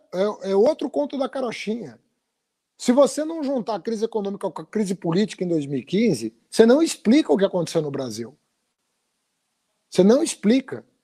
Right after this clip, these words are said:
Aí você fala, "Ah, mas você mesmo reconheceu, Haddad, em artigo que houve medidas equivocadas em dois mil e quatorze." É, disse mesmo, a própria Dilma disse.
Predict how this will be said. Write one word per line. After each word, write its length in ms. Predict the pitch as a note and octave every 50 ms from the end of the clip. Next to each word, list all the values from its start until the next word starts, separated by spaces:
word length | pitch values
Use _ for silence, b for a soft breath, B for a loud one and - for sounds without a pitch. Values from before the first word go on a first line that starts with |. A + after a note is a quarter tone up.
| _ _ _ _ _ _ _ _ _ _ _ _ _
Aí 220 | G#3 A#3 C4 C4+
você 160 | - - C4
fala, 280 | C4 C#4+ C#4+ D4 D4 D4
"Ah, 40 | C#4
mas 160 | B3+ C4 C4
você 240 | C4+ A3+ - D4 D4
mesmo 180 | C#4 D4 D4
reconheceu, 760 | C4 B3+ C4+ C4+ - C#4 C4 B3 G#3 - - - B3 B3+ B3
Haddad, 540 | G#3 F3+ F3 F#3+ F3+ E3 D#3 D#3+ D#3+ C#3 - _ _ _ _ _ -
em 140 | F#3+ G#3+ A3+
artigo 600 | G#3+ G3 - - - G#3+ A3+ B3 B3 A#3+ C4 G3+
que 120 | - B3
houve 560 | B3 B3+ C4 A#3+ A#3+ C4 B3+ A#3+ G#3+ F3+ D#3+ _ _ _ _ _ _ _ -
medidas 460 | F#3 G#3 G#3+ F3+ A#3+ A#3+ A#3 B3 G3+
equivocadas 640 | B3 A#3+ A#3+ A#3+ A3 A#3+ A3 - - A#3 A#3 G3
em 100 | G#3 A#3+
dois 160 | A3+ A#3 A3+ G#3+
mil 100 | A3+ A#3+
e 40 |
quatorze." 600 | - - G#3+ - - A3 A3 G#3 E3 B2 A#2+ B2+ _ _ _ _ _ -
É, 340 | D4 C#4+ G#3+ G#3+ C4 D4
disse 420 | C#4 A3+ F#3+ G#3+ A#3 C#4+ - - F4
mesmo, 300 | F4 D#4 C#4+ C#4 C#4 A3+
a 40 | F3
própria 340 | - C#4+ - - C#4 C#4
Dilma 300 | B3+ B3+ C4+ D4 D#4+ D#4+
disse. 440 | C4+ G#3 F3+ D#3+ C3 - - A#2+ -